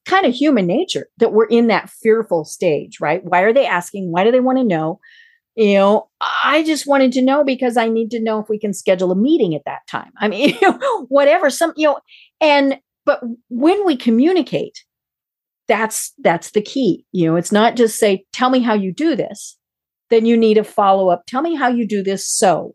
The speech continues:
or because, or whatever," so that they then know why you're asking and they're not in that fear mode. But it's, you know, it, it's, it, yeah, you know, fear mode is, is a very powerful driver for everything we do.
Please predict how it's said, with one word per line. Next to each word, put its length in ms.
or 140
because, 680
or 420
whatever," 840
so 240
that 200
they 160
then 300
know 240
why 300
you're 280
asking 440
and 100
they're 140
not 240
in 180
that 240
fear 420
mode. 380
But 240
it's, 300
you 100
know, 220
it, 420
it's, 340
it, 220
yeah, 340
you 80
know, 160
fear 320
mode 260
is, 460
is 100
a 60
very 240
powerful 600
driver 420
for 160
everything 380
we 120
do. 240